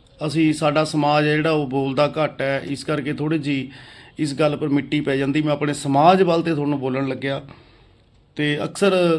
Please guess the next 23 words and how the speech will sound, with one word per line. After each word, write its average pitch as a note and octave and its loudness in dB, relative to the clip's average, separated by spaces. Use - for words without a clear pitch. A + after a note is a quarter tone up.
ਤੁਸੀਂ, D#3 0
ਮੈਂ D3+ 0
ਤੁਹਾਨੂੰ, D3 -2
ਮੇਰੇ C#3+ -2
ਨੂਰਪੁਰ C#3 -2
ਬੇਦੀ, C3+ -4
ਤੁਸੀਂ C3+ -6
ਮੰਦਿਰ B2+ -2
ਆ C3+ -2
ਸਕਦੇ C3 -6
ਆ, C#3 -4
ਮੈਂ C#3 -4
ਤੁਹਾਨੂੰ C3+ -6
ਇੱਕ C3 -12
ਬੰਦਾ B2+ -4
ਦਿਖਾ B2+ -4
ਦੂੰਗਾ C3 -4
ਕਿਵੇਂ D3+ 0
ਸੰਤਾਂ D3+ 0
ਨੂੰ D#3+ 2
ਗਾਲਾਂ C3+ -2
ਕੱਢ C#3 -4
ਕੇ B2+ -6